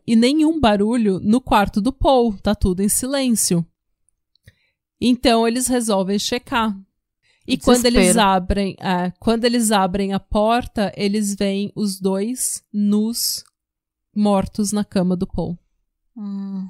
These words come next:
Speaker 1: A polícia determinou que o Paul tinha estuprado e assassinado,
Speaker 2: Ah.
Speaker 1: e assassinado a Dorothy e então cometido suicídio. Algumas fontes falam que ele estuprou ela antes da morte e outras falam que ele estuprou depois.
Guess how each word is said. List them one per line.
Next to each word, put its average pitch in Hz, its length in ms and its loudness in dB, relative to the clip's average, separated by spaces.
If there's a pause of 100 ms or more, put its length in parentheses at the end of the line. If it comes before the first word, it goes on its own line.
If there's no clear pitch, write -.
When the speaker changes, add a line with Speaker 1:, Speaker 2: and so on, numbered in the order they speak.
(120)
Speaker 1:
A - 80 -4
polícia 220 380 0
determinou 214 580 -6
que - 100 -10
o 226 60 -6
Paul 214 220 -4
tinha 214 280 -6
estuprado 208 800 -4
e - 20 -2
assassinado, 202 800 -4 (180)
Speaker 2:
Ah. 220 240 -4
Speaker 1:
e - 40 2
assassinado 196 920 -2
a 196 40 -2
Dorothy 190 800 -4
e 208 220 -2
então 214 360 -4
cometido 208 640 -6
suicídio. 185 680 -4 (300)
Algumas 240 520 0
fontes 240 600 -2
falam 208 300 -2
que 220 120 -8
ele 208 140 0
estuprou 208 580 -4
ela 196 460 -6
antes 233 520 -6
da 202 140 -2
morte 190 500 -4
e 202 120 -4
outras 196 360 -4
falam 190 300 -4
que 208 100 -6
ele 190 120 -2
estuprou 196 420 -2
depois. - 720 -6